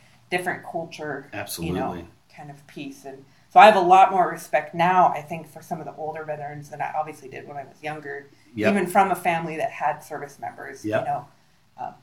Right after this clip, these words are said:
Speaker 1: I don't, I don't think I really got it for a
Speaker 2: No,
Speaker 1: long
Speaker 2: oh, yeah.
Speaker 1: time, <laughs> you know?
Speaker 2: Absolutely.
Speaker 1: And maybe
Speaker 2: Absolutely.
Speaker 1: it's 'cause some pe-,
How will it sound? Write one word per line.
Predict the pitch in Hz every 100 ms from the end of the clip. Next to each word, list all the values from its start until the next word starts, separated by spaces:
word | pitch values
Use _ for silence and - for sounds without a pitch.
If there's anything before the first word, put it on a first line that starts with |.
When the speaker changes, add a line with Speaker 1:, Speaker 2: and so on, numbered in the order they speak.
| 147
Speaker 1:
I | 147
don't, | 165 151 -
I | 156
don't | 156 160
think | 175 165
I | 156 - _ _ _ _ _ 147
really | 151 175 190
got | 175 143 240
it | - - - - _
for | -
a |
Speaker 2:
No, | 151
Speaker 1:
long | 160 160
Speaker 2:
oh, | 139
yeah. | 165 123 -
Speaker 1:
time, | -
<laughs> |
you | -
know? | 349
Speaker 2:
Absolutely. | 359 359 - 254 - - -
Speaker 1:
And | 117 247
maybe | 294 339
Speaker 2:
Absolutely. | 349
Speaker 1:
it's | -
'cause | 254
some | - 247 233
pe-, | 254